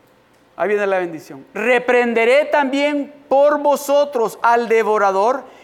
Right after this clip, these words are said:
y no os destruirá el fruto de la tierra, ni vuestra vida en el campo será estéril,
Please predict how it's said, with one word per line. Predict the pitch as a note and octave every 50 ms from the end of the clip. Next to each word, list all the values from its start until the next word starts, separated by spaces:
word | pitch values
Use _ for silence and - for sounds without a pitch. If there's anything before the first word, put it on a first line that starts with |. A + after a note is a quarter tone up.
| - _ _
y | C4+ C4 B3
no | A#3 A#3+ C4 C#4+ D#4 D#4
os | D4+ C4 A3
destruirá | C4+ C#4 B3 - - - C4 B3 A#3+ A3+ A3 A3 A3+ A3 G#3 G#3+ -
el | - A3+ A3 G#3+ G3+ F3
fruto | - - - A#3+ C#4 D4+ D4+ D4 - C#4 C4+
de | C4 B3+
la | B3+ B3 -
tierra, | - A#3+ A3+ G#3+ G3 F3+ E3+ E3+ E3 E3 - - - - -
ni | G#3+ A3+ A#3
vuestra | A3 G3 G#3+ G#3+ G#3 G#3 - - A3+ G#3 G3+ G3
vida | G3+ B3 B3+ A#3+ B3+
en | B3 B3
el | A#3+ A3+ G#3+ -
campo | - A#3+ B3 C4+ C4 B3 C4 - B3 A3
será | - - A3+ G#3+ G3+ G3
estéril, | F#3+ G3 - - G#3 G#3 G#3 F#3+ F3 D3 C3+ - - -